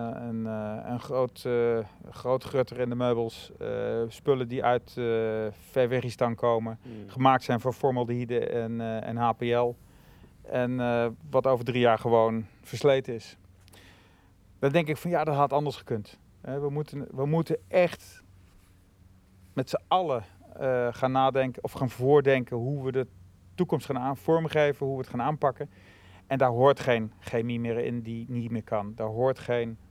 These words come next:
Speaker 1: eh, C O twee meer in die onnodig is. Want waarom zouden we dingen, ik bedoel, wij kunnen hier met ons van het productieproces, hè, want we hebben dus echt, het is alleen maar handarbeid wat we hier doen, kunnen we ons brood verdienen. Dus waarom zou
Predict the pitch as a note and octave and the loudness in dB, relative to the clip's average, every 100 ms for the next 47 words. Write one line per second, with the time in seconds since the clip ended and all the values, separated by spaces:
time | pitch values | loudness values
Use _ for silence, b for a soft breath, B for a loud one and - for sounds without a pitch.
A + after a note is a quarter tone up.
0 | - A#2+ A#2 A2+ C3+ C3 - C3 B2+ B2 | -14 -10 -10 -6 -4 -4 0 0 0 0
1 | A#2 A2+ B2+ C3 B2 A#2+ A#2 - G#2 - | -2 -2 -4 -2 0 0 0 -6 -12 -14
2 | - - B2+ - - D3 D3 C#3+ D3 D#3 | -20 -8 -8 -8 2 2 2 0 2 4
3 | D3 C#3 D3 D#3 C3+ B B B B - | 4 2 0 0 -4 B B B B 0
4 | D3 D#3+ F#3+ G#3 G#3+ G3 F#3+ G3 G3+ G#3+ | 2 6 6 6 4 4 2 4 4 2
5 | - - - - - D3+ E3+ F#3+ - D#3 | -4 -20 -20 -18 -4 -2 0 0 0 -2
6 | - D3+ E3+ - D#3+ F3 F#3 D#3+ D#3+ E3+ | -2 -4 -4 -6 -2 -2 0 0 0 0
7 | D3+ C#3+ C#3 - F#3+ E3+ - - D3+ C#3 | 0 0 -4 -4 0 0 -2 -12 -8 -6
8 | D#3 D3+ F3 G#3 C3+ A#2 F3+ F#3 - C#3 | -4 2 4 6 4 2 2 0 -2 0
9 | C#3 D3+ - D3 C#3 B2+ C#3 D#3 B B | 4 2 2 -6 -6 -4 -4 -6 B B
10 | F#3+ F3 D#3+ C3 G3 G3 D3+ B2 G2+ - | -2 0 -2 2 2 2 -2 -6 -6 -12
11 | b b b - D#3+ E3+ F#3+ F3 D#3+ E3+ | b b b -6 0 2 2 2 4 6
12 | C#3 | 6